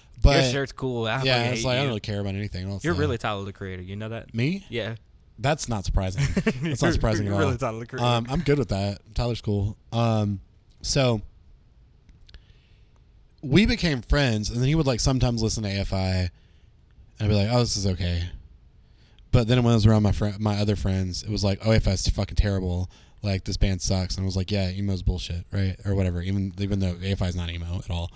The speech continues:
Speaker 1: Um, but it all kinda fell into that same category because my friends are assholes.
Speaker 2: Yeah.
Speaker 1: And so, like, you can't do the things that you wanna do. Anyway, um, I went to visit him in Alexandria for, like, a week during spring break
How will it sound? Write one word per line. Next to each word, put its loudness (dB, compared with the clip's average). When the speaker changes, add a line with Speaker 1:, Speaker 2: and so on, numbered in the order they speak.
Speaker 1:
Um, 0
but -2
it 4
all 4
kinda -2
fell -2
into -4
that -2
same -4
category 2
because 0
my -2
friends -2
are -2
assholes. -2
Speaker 2:
Yeah. -4
Speaker 1:
And 2
so, 4
like, 0
you -4
can't -2
do -4
the -4
things -4
that -6
you -2
wanna 0
do. 0
Anyway, 6
um, 0
I 0
went -4
to -2
visit 0
him 0
in -4
Alexandria 0
for, 0
like, -2
a -2
week 0
during -2
spring -2
break 0